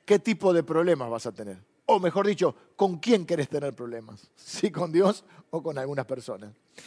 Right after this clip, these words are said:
Y dice que hay dos respuestas cuando te metes en problemas. Una es dejar que esa gente con la que te metes en problemas, ellos controlen tu corazón. Y dice que eso te lleva a mi-, a tener miedo o temor. Y la otra cosa que podés hacer,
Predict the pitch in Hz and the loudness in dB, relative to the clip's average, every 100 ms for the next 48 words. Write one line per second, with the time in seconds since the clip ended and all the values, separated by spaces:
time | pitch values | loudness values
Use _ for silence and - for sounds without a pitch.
0 | - - 190 214 226 247 226 226 269 254 | -20 -10 0 2 4 6 6 8 6 6
1 | 240 311 226 180 139 - _ _ - 165 | 4 4 4 4 0 -4 _ _ -2 0
2 | 170 165 165 185 185 165 165 160 127 110 | 2 0 0 0 0 0 0 0 -2 -6
3 | - _ - 247 285 269 247 262 - _ | -14 _ -6 -2 4 6 6 4 -2 _
4 | _ _ _ _ _ - 185 262 262 - | _ _ _ _ _ 0 4 6 4 6
5 | 226 160 - _ _ _ _ _ - 185 | 6 6 -2 _ _ _ _ _ -6 0
6 | 214 233 214 214 190 170 165 170 175 214 | 2 2 2 2 2 2 0 -2 0 0
7 | 220 196 180 196 220 226 240 - _ _ | 2 0 0 2 4 4 0 -2 _ _
8 | 226 240 240 - 202 190 226 220 202 185 | 2 4 2 0 -2 2 2 2 2 -2
9 | 156 160 156 156 117 95 _ - 202 226 | 0 0 0 -2 -4 -8 _ -2 0 2
10 | 233 214 240 190 185 202 190 208 214 156 | 0 0 0 2 4 6 6 2 -2 0
11 | 185 196 196 214 147 123 101 _ _ _ | 2 2 4 4 2 0 -10 _ _ _
12 | - 151 151 175 180 120 98 _ _ _ | -8 -4 -2 2 2 2 -4 _ _ _
13 | _ _ - - - 180 214 269 247 247 | _ _ -20 -8 2 6 6 6 4 2
14 | 240 196 196 208 233 240 214 254 254 | 2 4 4 4 2 2 2 4 4